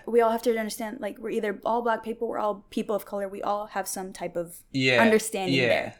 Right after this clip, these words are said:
Speaker 1: Like, like, let's all chill out. But the, the fact that my dad, s-, like, would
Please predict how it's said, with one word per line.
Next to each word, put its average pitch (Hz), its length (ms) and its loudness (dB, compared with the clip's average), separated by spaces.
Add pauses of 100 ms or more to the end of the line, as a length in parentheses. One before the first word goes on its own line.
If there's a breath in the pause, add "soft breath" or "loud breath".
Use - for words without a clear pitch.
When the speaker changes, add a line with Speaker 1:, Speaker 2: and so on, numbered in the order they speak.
Speaker 1:
Like, 185 260 -2 (280)
like, 190 200 -8 (100)
let's 202 160 -10
all 196 160 -4
chill 180 180 -8
out. 170 180 -4 (280 loud breath)
But 233 280 8 (360 loud breath)
the, 208 260 0 (140)
the 196 180 -2
fact 220 280 -2
that - 100 -4
my 214 140 0
dad, 185 420 0
s-, - 320 -2
like, 190 240 -2
would 180 460 2